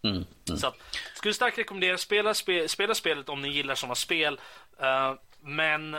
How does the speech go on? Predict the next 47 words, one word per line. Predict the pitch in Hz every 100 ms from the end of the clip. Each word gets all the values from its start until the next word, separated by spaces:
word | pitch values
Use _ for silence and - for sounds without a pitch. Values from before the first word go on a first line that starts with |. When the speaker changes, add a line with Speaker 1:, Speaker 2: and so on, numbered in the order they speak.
| 151 - -
Speaker 2:
om | 160 160
ni |
verkligen | 156 160 - 175 151
vill | 143
ha | 131 - 135 127 113 - - -
hela | 135 123 123 113 -
bilden | 143 139 123 113 104
så | - 123
spela | - 127 127
de | 131 117
två | - 107
föregående | 120 113 113 113
spelen | - 110 117
också. | -
De | 127
finns | 135 151
på | - - 147
Steam. | 139 135 - - - - -
Eh, | 113 120 110
de | 131 131
är | 131
relativt | 160 226 - 117
billiga. | 123 117 110 117 - - -
Eh, | 117 117 117 -
så | - 117
att, | - -
eh, | 120 120 - - - - -
eh, | 120 120 -
helt | 170 -
värt | 107 -
att |
t-, | - 113 110
kolla | - 104
på. | - - - - - - - - - - -
Speaker 1:
Mm, | 113 113 - -
goody, | 98 92
goody. | 90 135 147 87 - - - - -
Då | 123
kan | - 113
vi | 131
ta | - 233
och |
gå | 180
över | 170
till | 170 190
Carl | - - -
som | 127 131 120 117